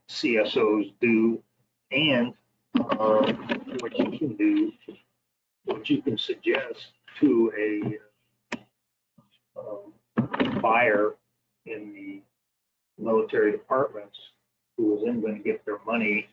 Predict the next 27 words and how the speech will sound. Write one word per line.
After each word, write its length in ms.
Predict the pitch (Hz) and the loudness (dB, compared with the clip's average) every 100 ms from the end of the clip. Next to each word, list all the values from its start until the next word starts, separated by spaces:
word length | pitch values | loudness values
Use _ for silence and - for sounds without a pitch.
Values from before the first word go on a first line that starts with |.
| - - | -18 -8
from, 360 | - - 101 - _ _ _ _ _ - - | -4 -4 -6 -18 _ _ _ _ _ -18 -6
excuse 380 | 107 - 135 110 | -6 0 0 0
me, 160 | 101 104 | -6 -2
they're 120 | 107 | 0
gonna, 200 | 110 107 | 0 0
they're 180 | 113 123 | 0 2
gonna 220 | 117 110 | 0 2
have 160 | 110 101 107 | 0 -2 -2
money 280 | 120 117 113 | 0 2 0
that 120 | 110 | -2
they're 140 | 107 | -4
gonna 220 | 110 107 | -4 -4
give 260 | 107 107 104 | 2 2 0
to 100 | 107 - | -12 -2
disa. 300 | 131 139 - - _ _ _ _ _ _ _ 107 | 0 0 -8 -18 _ _ _ _ _ _ _ -16
And 260 | 104 104 107 | -12 -10 -4
I 40 | 104 | 0
wouldn't 280 | 113 110 - _ _ - | 0 0 -8 _ _ -2
call 260 | 135 107 | 2 4
it 140 | 107 - | 2 2
orchestrating, 760 | 143 143 113 107 117 104 104 104 | 2 2 0 0 2 4 2 -4
but 140 | 107 110 | -6 -4
I 40 | |
would 180 | 104 - | -6 -6
say, 340 | - 110 104 | 0 2 2
certainly 380 | 104 98 - 101 | 0 -4 -6 -14
say, 520 | - 113 110 110 104 | -2 2 4 2 2